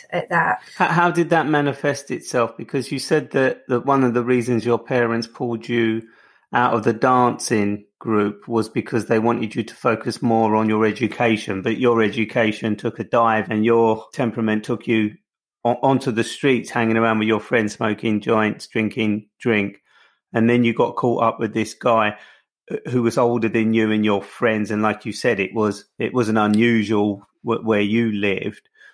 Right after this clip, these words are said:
Speaker 2: H-, how did that take a, a terrible turn if it was something that you were sort of willing to do, if you like? I mean, I, I, I, I also caveat that with the fact that you're only fourteen years old, and so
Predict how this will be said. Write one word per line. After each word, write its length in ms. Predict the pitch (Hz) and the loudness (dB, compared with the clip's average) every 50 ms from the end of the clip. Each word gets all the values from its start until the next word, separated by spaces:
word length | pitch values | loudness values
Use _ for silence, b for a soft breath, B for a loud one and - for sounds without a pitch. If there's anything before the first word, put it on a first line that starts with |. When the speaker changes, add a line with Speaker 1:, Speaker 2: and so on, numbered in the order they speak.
| b b b b - - | b b b b -6 -6
Speaker 2:
H-, 60 | - | -4
how 260 | - 143 156 156 151 | 0 2 2 2 2
did 220 | 143 156 147 131 - | 2 2 0 0 0
that 240 | 135 131 - - - | 0 0 0 -2 -2
take 340 | - 131 123 120 117 - _ - | 0 0 0 0 -2 -6 _ -2
a, 140 | 131 120 120 - | 0 0 0 0
a 60 | 131 | -4
terrible 480 | 120 - - 131 123 120 110 110 120 110 | -4 -2 0 2 2 2 2 -2 -6 -10
turn 420 | - - 123 117 110 110 110 110 - | -4 -2 0 2 2 2 0 -2 -2
if 320 | 143 143 120 117 - _ _ _ - | -2 -2 -2 -2 -4 _ _ _ -4
it 180 | 123 123 - | -4 -4 -2
was 220 | 117 117 107 - - | -4 -6 -6 -4 -4
something 440 | - 117 117 113 - - 117 113 - | -4 -4 -4 -6 -8 -8 -8 -8 -6
that 180 | - 113 107 - | -4 -4 -4 -4
you 400 | 123 117 120 123 127 127 120 113 | -4 -2 0 0 0 0 0 0
were 420 | 113 117 113 110 110 110 107 104 b b b b b b _ _ _ _ _ _ | 2 2 4 4 4 4 2 0 b b b b b b _ _ _ _ _ _
sort 220 | - - - 120 | -8 -2 0 0
of 80 | 107 98 | 0 2
willing 480 | 107 127 123 117 117 120 113 113 107 - | 2 0 2 2 4 2 2 2 0 -2
to 140 | - - 123 | -4 -6 -8
do, 420 | 98 - 127 117 123 139 151 156 165 | -4 0 0 2 2 2 0 -2 -4
if 260 | 185 147 127 - - | -8 -10 -10 -8 -6
you 100 | - 127 | -4 -2
like? 500 | 123 131 135 147 160 165 - - _ _ _ _ _ _ _ _ _ - | 0 0 0 0 0 -2 -4 -8 _ _ _ _ _ _ _ _ _ 0
I 60 | 135 | 2
mean, 180 | 139 156 147 - | 2 2 2 2
I, 220 | - 156 151 - - B B B B - | 2 0 0 -4 -8 B B B B -2
I, 140 | 160 156 - - - | -2 -2 -2 -2 -2
I, 280 | 165 156 - - 165 170 | -2 0 2 2 2 2
I 240 | - - 165 170 170 | 2 2 4 4 4
also 240 | 180 170 170 180 175 | 4 4 2 0 0
caveat 540 | 165 - 165 156 147 143 143 127 120 - - | 0 2 0 0 2 2 0 -2 -2 -2 -2
that 180 | 120 117 - | -2 -2 -2
with 100 | 127 113 | -6 -10
the 60 | 113 | -10
fact 300 | 113 - - 131 117 - | -10 -4 -4 -4 -4 -4
that 160 | - 120 - - | -6 -8 -4 0
you're 200 | 127 120 120 123 | 0 2 2 2
only 240 | 123 120 113 117 113 | 2 2 2 0 -2
fourteen 560 | 113 - 127 123 117 - - 127 117 110 110 | -2 -4 -6 -6 -6 -6 -8 -8 -6 -4 -4
years 300 | 110 110 110 107 101 98 | -4 -2 -2 -2 -2 0
old, 360 | 127 123 110 104 101 101 98 | 0 0 0 0 -4 -8 -10
and 180 | 104 104 101 98 | -12 -12 -12 -12
so 380 | - - 113 107 104 104 101 | -8 -6 -4 -4 -4 -4 -6